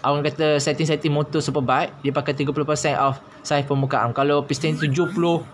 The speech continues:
lima, tujuh puluh lima, dia pakai piston, ah, valve, biasanya valve, eh, empat valve tu. Biasanya orang kata, "Ah, pakai dua puluh enam lah. Okey, cukup dah." Tujuh puluh lima betul tak? Tak, dia pakai dua puluh sembilan. Besar gila. <laughs> Tak pakai tujuh puluh enam. Eh, tak pakai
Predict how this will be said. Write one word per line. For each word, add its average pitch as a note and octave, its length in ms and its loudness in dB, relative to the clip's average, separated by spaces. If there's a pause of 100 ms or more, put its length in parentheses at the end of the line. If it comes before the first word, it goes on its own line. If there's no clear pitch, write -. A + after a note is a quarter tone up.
(300)
lima, G3 400 0 (360)
tujuh D#3+ 200 0
puluh G3 200 0
lima, A3+ 200 0 (600)
dia F3+ 160 0
pakai G3 360 0
piston, - 280 -2
ah, G3 400 2
valve, G3+ 320 2
biasanya G#3 400 2
valve, E3 360 2
eh, C#3+ 80 2
empat D3 200 2
valve D#3 320 2
tu. - 0 - (360)
Biasanya E3+ 400 2
orang E3 160 2
kata, E3+ 80 2
"Ah, C3 160 6
pakai C#3 160 2
dua C#3 80 2
puluh D3 160 2
enam F#3 240 4
lah. F3+ 160 4
Okey, F3+ 160 0
cukup F3 320 2
dah." D#3 160 2 (160)
Tujuh D#3 240 0
puluh E3 160 2
lima F3+ 80 2
betul C#3+ 240 2
tak? - 160 -2
Tak, C3+ 240 0
dia C3 80 2
pakai C#3+ 240 0
dua C#3 160 0
puluh D3+ 80 -2
sembilan. C3+ 400 0 (240)
Besar B2+ 320 0
gila. C#3 240 2 (280)
<laughs> - 280 -20
Tak C3+ 80 0
pakai C#3 160 0
tujuh C#3 160 2
puluh C3+ 160 2
enam. A2+ 320 -2
Eh, F3 160 2
tak E3 160 0
pakai D#3 160 0